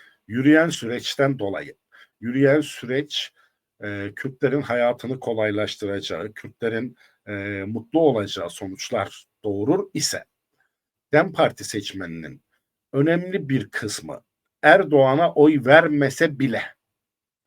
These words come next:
Erdoğan'a oy vermese bile muhalefet adayına da oy vermeme eğiliminde olabilir. dem Parti bunu politika olarak da belirleyebilir.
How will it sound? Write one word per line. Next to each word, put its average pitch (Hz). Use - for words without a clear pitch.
Erdoğan'a 131
oy 117
vermese 113
bile 92
muhalefet 160
adayına 156
da 117
oy 160
vermeme 147
eğiliminde 147
olabilir. 131
dem 190
Parti 123
bunu 104
politika 90
olarak 175
da 185
belirleyebilir. 185